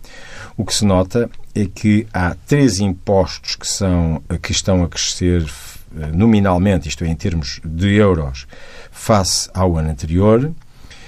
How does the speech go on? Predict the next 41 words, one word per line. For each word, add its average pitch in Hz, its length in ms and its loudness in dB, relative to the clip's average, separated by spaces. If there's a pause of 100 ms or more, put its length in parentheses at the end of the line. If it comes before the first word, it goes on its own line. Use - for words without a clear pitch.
(220)
e 107 80 0
que - 60 -2
são 123 240 4
eles 87 460 2 (100)
o 101 160 4
iva, 107 500 2 (460)
bastante, 78 640 -4
em 76 120 -4
termos 71 420 -6
de 73 280 -8
número, 92 240 2
que - 60 -8
são 76 160 -4
treze-, 76 360 -4
trezentos 87 400 -2
e 73 120 -4
quase 71 280 -4
vinte 82 260 -2
milhões 78 260 -4
de 82 120 -4
euros, 123 420 -2 (580)
o 107 80 2
imposto, 107 680 2 (100)
eh, 90 300 2
do 85 80 -4
consumo 87 760 0
sobre 80 220 -10
o - 20 -10
tabaco, 110 600 0 (180)
quase 87 260 -2
setenta 85 380 -2
milhões, 98 560 0 (400)
e 139 560 6
o 101 80 0
I 92 100 4
S 92 180 0
P, 101 280 0
trinta 107 360 2
e 101 40 -4
seis 104 240 -6
milhões. 78 420 -6